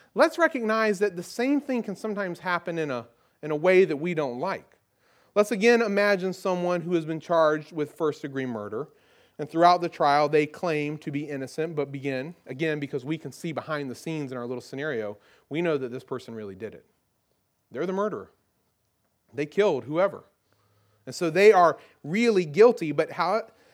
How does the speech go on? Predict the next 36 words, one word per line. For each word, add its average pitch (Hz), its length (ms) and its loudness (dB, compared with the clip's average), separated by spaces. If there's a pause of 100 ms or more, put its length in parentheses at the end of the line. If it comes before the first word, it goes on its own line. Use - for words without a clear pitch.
however, 185 500 4
after 170 220 -6
looking 214 320 4
at 202 100 0
the 196 120 4
evidence, 202 380 6
for 165 140 -8
whatever 208 320 4
reason, 160 480 -2 (600)
the 147 100 -6
jury 208 280 6
comes 202 320 -2
back 214 440 2
and, 139 220 -6 (140)
and 156 340 -4 (500)
is 147 100 -10
convinced 185 460 2
that 185 120 -6
the 170 60 -4
person 220 460 2
did 170 100 -2
not 190 360 -2
commit 208 220 -2
the 175 60 -4
crime, 220 340 0
and 185 80 -2
so - 120 -8
they 180 140 -2
return 190 600 -4 (600)
a, 170 160 0
a 170 80 0
verdict 190 440 2
of, 170 200 0 (440)
of 165 140 -2
not 190 320 0
guilty 208 400 0